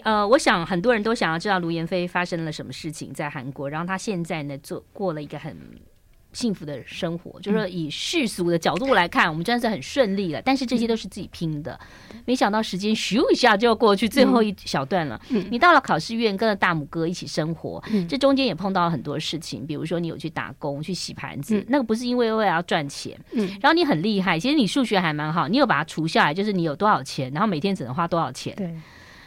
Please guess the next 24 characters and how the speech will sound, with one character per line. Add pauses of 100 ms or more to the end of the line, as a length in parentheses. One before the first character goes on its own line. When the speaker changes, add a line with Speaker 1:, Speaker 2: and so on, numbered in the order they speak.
(580)
Speaker 2:
先
算
好。
Speaker 1:
但
是
带
个
小
孩
其
实
是
会
有
变
数
的，
比
如
说
小
孩
会
生